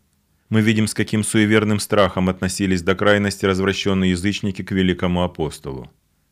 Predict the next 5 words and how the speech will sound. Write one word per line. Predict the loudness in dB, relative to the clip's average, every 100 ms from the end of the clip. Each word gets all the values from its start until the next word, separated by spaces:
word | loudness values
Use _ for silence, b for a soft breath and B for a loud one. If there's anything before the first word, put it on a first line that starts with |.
| _
Его | 0 4
вдохновенная | 4 2 2 2 4 2 0
проповедь, | 2 2 2 0 -2 -6 _ _
он | -6 -4
сам, | 0 0 0 -4